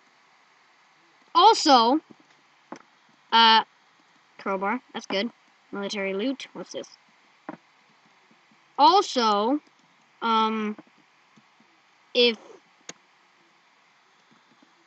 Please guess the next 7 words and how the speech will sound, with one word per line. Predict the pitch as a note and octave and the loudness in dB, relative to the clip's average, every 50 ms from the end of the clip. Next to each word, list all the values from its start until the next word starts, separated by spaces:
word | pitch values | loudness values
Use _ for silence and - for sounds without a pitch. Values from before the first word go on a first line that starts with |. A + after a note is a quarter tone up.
| - - - _ _ _ | -4 -4 -4 _ _ _
and | - A#3+ B3+ C4+ | -8 -4 -4 -2
this | D4 C#4 - - - - - - - - - - - - _ _ - | -4 -4 -6 -10 -10 -10 -12 -12 -14 -16 -18 -20 -20 -20 _ _ -14
is | - - B3 A#3+ A#3 A3+ G#3+ G#3 G3+ G3 G3 | -8 -4 -2 -2 -2 -2 -4 -6 -10 -14 -14
really | G3+ G3 G3+ G#3+ A#3+ C4+ C4+ B3+ B3 A#3 A3 | -14 -14 -12 -8 -4 -2 0 0 0 0 -2
hard | A3 A3 G#3 G3+ G3 | -2 -2 -4 -6 -6
to | G3+ | -8
say, | - - - A3+ A3+ A3 A3 A3 A3 G#3+ G3+ G#3 | -10 -10 -6 -4 -2 0 0 0 -2 -2 -4 -6